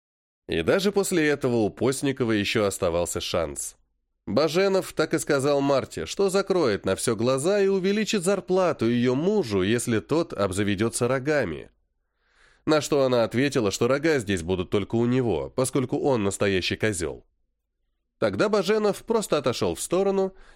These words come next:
и не мешал, вешая на Постникова все шуриновские промахи ли, диверсии ли.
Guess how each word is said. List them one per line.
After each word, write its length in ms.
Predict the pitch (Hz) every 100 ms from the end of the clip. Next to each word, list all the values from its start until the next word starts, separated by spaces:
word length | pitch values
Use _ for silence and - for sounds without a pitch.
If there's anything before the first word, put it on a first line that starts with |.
| -
и 160 | 240
не 140 | 226 180
мешал, 540 | 127 - 120 180 175
вешая 460 | 87 135 196 170 143
на 140 | 113
Постникова 640 | - 156 156 135 131 113
все 260 | 101 - 214
шуриновские 640 | - 196 190 170 - 156
промахи 540 | 127 117 156 147 127 120
ли, 340 | 95 127 185
диверсии 800 | 107 107 107 110 92 - 90 80
ли. 360 | 76 110 190